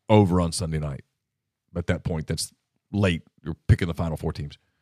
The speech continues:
The games have been played. Who do you want? My answer to them, no, no joke, seriously, is wherever Ohtani's playing, I want that team. Preferably not against, like, the Padres,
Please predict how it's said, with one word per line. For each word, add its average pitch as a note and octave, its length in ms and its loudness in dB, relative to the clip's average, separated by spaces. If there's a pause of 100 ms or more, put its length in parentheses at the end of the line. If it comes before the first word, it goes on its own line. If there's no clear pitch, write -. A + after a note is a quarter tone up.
(360)
The F#2 80 -6
games F#2 300 2
have D#2+ 80 0
been E2 120 0
played. D2 380 -6 (680)
Who G#2+ 80 2
do A2+ 40 6
you G2 100 4
want? F2+ 240 0 (240)
My B2+ 180 4
answer C#3+ 260 2
to E3 100 -2
them, E3 260 0
no, E3 220 2
no E3 160 4
joke, D3 220 0
seriously, - 380 0 (180)
is F2 180 -6 (460)
wherever G#2 760 2
Ohtani's F2+ 580 -2
playing, - 420 -12 (360)
I E2 100 -2
want F2 360 0
that D#2+ 500 -2
team. C2+ 300 -10 (1700)
Preferably B2 540 6
not G2 180 4
against, F2+ 320 -4
like, D#2+ 220 -4 (480)
the D2+ 160 -4 (280)
Padres, F2 460 -2